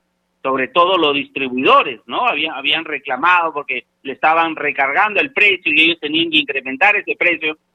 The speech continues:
al consumidor final, que somos todos nosotros que a diario compramos el gas para poder cocinar. Entonces, eh, ya hubo una primera protesta y eso se ha ido acrecentando. Y el gobierno a veces lo ve esos pequeños problemas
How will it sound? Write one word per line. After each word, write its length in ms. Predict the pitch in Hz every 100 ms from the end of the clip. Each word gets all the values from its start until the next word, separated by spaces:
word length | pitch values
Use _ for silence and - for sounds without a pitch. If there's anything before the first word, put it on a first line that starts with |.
| _
al 180 | 139 139
consumidor 640 | 143 135 135 135 165 170
final, 420 | 143 143 165 185
que 120 | - 120
somos 400 | 160 160 160 165 _ _ _
todos 320 | - 269 175 135
nosotros 460 | 123 165 165 156 -
que 180 | 160 170
a 140 | 143
diario 420 | 135 156 156 160
compramos 640 | 143 131 151 170 160 156 - _ _ _
el 200 | 131 135
gas 240 | 170 202 -
para 240 | 135 123
poder 280 | 131 143 156
cocinar. 540 | 139 120 139 254 131
Entonces, 500 | 110 120 156 160 156 - _ _
eh, 280 | 127 127 135
ya 180 | 151 165
hubo 220 | 285 285
una 200 | 170 147
primera 360 | 127 139 143 127
protesta 480 | 131 123 113 - -
y 180 | 151 262
eso 180 | 277
se 100 | -
ha 20 | 214
ido 160 | 262
acrecentando. 840 | 247 175 143 254 269 277 330 220 - _ _ _
Y 100 | 160
el 100 | 180
gobierno 760 | 165 165 226 269 262 262 262 247
a 120 | 165
veces 460 | 190 247 233 247 247 -
lo 200 | 170 165
ve 180 | 233 254
esos 240 | 247 226
pequeños 520 | - 180 240 247 240 -
problemas 580 | 196 202 247 240 247